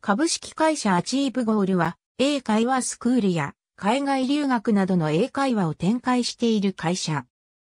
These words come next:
二千十一年八月、株式会社アチーブゴール設立。留学で、日本に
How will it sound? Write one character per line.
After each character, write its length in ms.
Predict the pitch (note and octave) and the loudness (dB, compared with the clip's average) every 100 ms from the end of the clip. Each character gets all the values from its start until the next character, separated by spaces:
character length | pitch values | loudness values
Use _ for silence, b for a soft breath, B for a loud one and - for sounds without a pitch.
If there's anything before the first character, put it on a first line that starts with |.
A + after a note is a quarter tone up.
| _ - | _ -2
二 140 | F3+ | -2
千 260 | - C#4+ C4+ | 0 -2 0
十 260 | G3 B3 C4+ | 0 0 0
一 280 | B3 - | -2 -2
年 200 | B3 G3+ | 0 2
八 300 | E3 E3 - | 0 -4 -4
月、 400 | F#3 F#3+ - D#3 - _ - | -4 -4 -6 -8 -8 _ -4
株 260 | G3 C4 | 0 0
式 260 | D#4+ - F#3+ | -2 -4 -2
会 200 | F3+ A#3+ | 0 0
社 180 | A#3+ G#3 | 0 0
ア 100 | G3 | 0
チ 180 | - | -2
ー 120 | C#4 B3 | 0 2
ブ 140 | A#3+ | 2
ゴ 180 | A#3+ A#3+ | 2 0
ー 20 | |
ル 80 | A#3 | 0
設 280 | - E3 E3 | -2 -4 -2
立。 400 | E3+ - D3+ - _ _ _ _ _ - | -4 -4 -8 -8 _ _ _ _ _ -4
留 240 | F3+ C#4 | -2 0
学 260 | C#4 C4+ B3 | -2 -2 0
で、 220 | G#3+ G#3 - _ - | 0 -2 -6 _ 0
日 100 | G3 | 0
本 380 | G3+ D4+ B3+ F#3+ | 2 2 4 4
に 180 | F#3+ | 2